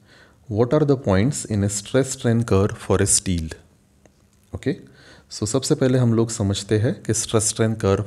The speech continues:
होता क्या है। So, एक कंपोनेंट आपके पास है और अगर वो स्टील का बना हुआ है और अगर आप उसके ऊपर टेंसाइल लोड अप्लाई कर रहे हो, तो वो कैसे बिहेव करेगा। So, the stress strain curve shows the relationship of a material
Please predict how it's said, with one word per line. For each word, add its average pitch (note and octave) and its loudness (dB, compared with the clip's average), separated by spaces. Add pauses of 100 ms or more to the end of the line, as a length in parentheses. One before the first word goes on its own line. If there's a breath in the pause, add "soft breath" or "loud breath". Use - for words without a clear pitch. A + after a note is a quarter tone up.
(120)
होता F2+ 0
क्या - -8
है। - -16 (500 loud breath)
So, - -2
एक A2 0
कंपोनेंट A#2+ 2
आपके G#2+ 0
पास F#2 0
है A2 -4 (160)
और F#2+ -2
अगर G2 -2
वो G2+ 0
स्टील A2 -2
का G#2+ 2
बना F#2 2
हुआ F2 0
है G2 -6 (500 loud breath)
और G2+ 0
अगर G#2 -2
आप G#2 -2
उसके - -2
ऊपर G2+ 0
टेंसाइल G#2+ 0
लोड G#2+ 2
अप्लाई G2+ 2
कर G2 -2
रहे F#2+ -2
हो, F#2+ -10 (460 loud breath)
तो B2 0
वो C3 -2
कैसे A#2+ 2
बिहेव A2 2
करेगा। G#2 -6 (1120 soft breath)
So, - -2
the G#2+ -4
stress C3+ -4
strain C#3 -4
curve A2 -2
shows B2 -4 (180)
the G#2+ -2
relationship A2+ 0
of - -6
a G2 2
material F#2 0